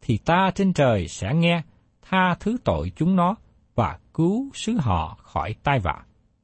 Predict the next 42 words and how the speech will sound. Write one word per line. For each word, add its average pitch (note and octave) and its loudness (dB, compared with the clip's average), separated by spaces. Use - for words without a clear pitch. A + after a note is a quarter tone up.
Thưa A3+ 2
các - -4
bạn, G2+ 2
tôi A3+ 0
xin A3 2
để C3+ 4
nhiều D#3 4
thì C#3 0
giờ B2+ 4
để G#2+ 0
nói F3 2
về G#2+ 2
câu F#3+ 2
mười A#2+ 2
bốn C#3+ 2
này, G2 0
bởi D#3+ 4
vì E3 0
đây G3 2
là E3 2
câu G#3 0
thường D3 2
được B2 -4
dùng B2+ 2
ra G3 -2
khỏi C#3 -4
văn G3 4
mạch A#2 0
và F#2 -4
không F#3+ 2
để G#2 2
ý F3+ 0
đến B3 0
ý A#3 0
nghĩa G#2+ 2
căn F3+ 0
bản G2 0
của B2+ 0
nó. D3 2
Nó A#3 4
được E3+ 0
trích - -8